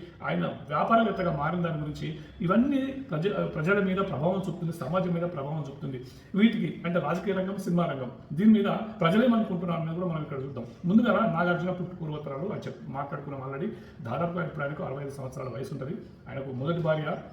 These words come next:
తర్వాత విడాకులు చెల్లిపోయింది, రెండో భార్య అమరను హీరోయిన్ చేసుకున్నాడు. దాని తర్వాత ఆయనకు ఇద్దరు కుమారులు, పెద్ద భార్య ఒక కొడుకు, చిన్న భార్య ఒక కొడుకు పుట్టిండ్రు. So, ఇక్కడ ఇవన్నీ బాగానే ఉన్నాయి. తర్వాత ఆయన బిజినెస్లో దిగిండు, బిజినెస్లో కూడా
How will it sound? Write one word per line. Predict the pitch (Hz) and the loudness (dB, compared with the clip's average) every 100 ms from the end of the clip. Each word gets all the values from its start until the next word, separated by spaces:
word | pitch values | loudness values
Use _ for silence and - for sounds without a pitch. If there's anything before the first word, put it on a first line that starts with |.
| - | -16
తర్వాత | - 143 139 | -10 -8 -6
విడాకులు | 131 151 180 175 151 | -4 2 2 2 -2
చెల్లిపోయింది, | 139 143 151 147 185 | -6 -6 -4 -2 -2
రెండో | 127 170 196 | -2 0 2
భార్య | 165 175 | 2 0
అమరను | 175 143 185 160 | -2 0 0 0
హీరోయిన్ | 147 165 156 135 | 0 0 -2 -4
చేసుకున్నాడు. | - 151 151 233 - - | -8 -4 -2 -2 -4 -12
దాని | 123 175 269 | 0 2 2
తర్వాత | 226 196 180 | 2 0 0
ఆయనకు | 180 139 170 175 | -2 -2 -2 -2
ఇద్దరు | 147 202 196 | -4 -2 -2
కుమారులు, | 170 156 147 | -2 -4 -4
పెద్ద | 131 147 143 | -6 -2 0
భార్య | 170 165 | 2 2
ఒక | 151 | -2
కొడుకు, | - 151 185 | -6 -6 -6
చిన్న | - 143 | -6 -6
భార్య | 147 | -6
ఒక | 139 | -6
కొడుకు | 127 135 135 214 - - - | -6 -6 -4 -6 -6 -12 -10
పుట్టిండ్రు. | 175 - 147 196 - - - | -8 -6 -2 -4 -4 -10 -2
So, | 185 170 285 - - | 0 0 -2 -10 -6
ఇక్కడ | 220 - 262 202 - - - | -6 -2 2 2 2 -4 -8
ఇవన్నీ | 175 170 254 | -4 0 2
బాగానే | 220 175 196 196 | 6 6 6 2
ఉన్నాయి. | 175 160 - - | 0 -2 -6 0
తర్వాత | 185 202 190 | 2 2 2
ఆయన | 180 | 0
బిజినెస్లో | 147 151 226 220 | 0 4 4 4
దిగిండు, | 196 175 175 151 170 - 160 | 2 2 0 -2 -6 -6 -2
బిజినెస్లో | 175 214 190 | 2 4 4
కూడా | 185 - 143 | 2 0 -2